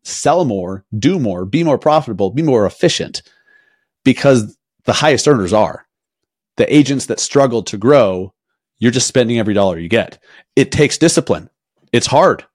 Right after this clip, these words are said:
It, it, it can be very hard if you're in a certain,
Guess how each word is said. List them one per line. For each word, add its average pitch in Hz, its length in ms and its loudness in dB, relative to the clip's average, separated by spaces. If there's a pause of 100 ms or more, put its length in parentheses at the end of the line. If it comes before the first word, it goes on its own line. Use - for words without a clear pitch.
(420)
It, - 380 0
it, 147 240 0
it 139 140 -2
can 147 160 -2
be 131 100 -2
very 143 320 0
hard 156 300 0
if 110 100 -6
you're 117 80 0
in 117 80 0
a 107 60 -4
certain, 123 440 -2